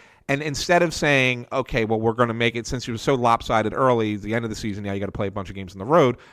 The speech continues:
you sit there and say, "Okay, whatever these warm weather cities that had more home games in the first two we-, first two weeks of the season,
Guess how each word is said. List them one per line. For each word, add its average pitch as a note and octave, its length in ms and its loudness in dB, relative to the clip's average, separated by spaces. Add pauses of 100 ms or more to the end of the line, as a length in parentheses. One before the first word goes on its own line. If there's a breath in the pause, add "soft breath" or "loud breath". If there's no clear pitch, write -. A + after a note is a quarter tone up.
(300 loud breath)
you C3+ 100 -2
sit - 140 -4
there D3 100 0
and C3 80 -6
say, C#3 100 -2
"Okay, B2+ 160 -2
whatever D3 300 2
these C#3 200 -6
warm C3+ 280 -2
weather B2 220 2
cities A2 300 -2
that F#2+ 120 0
had G2 140 0
more A2+ 540 -2 (120)
home A#2+ 260 -4
games A#2 280 -4
in A2 40 -12
the G2 60 -6
first - 320 -4
two A#2+ 120 -4
we-, B2 180 -6
first - 320 -4
two C3 100 -8
weeks A2+ 160 -6
of A2+ 60 -8
the G#2 60 -6
season, A#2+ 420 -6